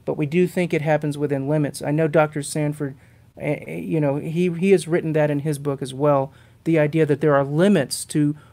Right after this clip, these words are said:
how far you can go with speciation, and, and the information content of life is that limit.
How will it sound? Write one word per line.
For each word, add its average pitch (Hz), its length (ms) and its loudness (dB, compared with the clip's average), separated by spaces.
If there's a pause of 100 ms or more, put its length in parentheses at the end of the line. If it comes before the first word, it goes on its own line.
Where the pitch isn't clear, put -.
(140)
how 170 240 2
far 165 180 0
you 160 140 2
can 143 240 -4
go 147 280 4
with 139 200 -2
speciation, 135 760 -6
and, 127 180 -6 (280)
and 143 280 -2
the 156 200 0
information 170 640 0
content 143 420 -4
of 135 120 -4
life 135 380 -4 (400)
is 165 280 4
that 139 240 2
limit. 143 320 -4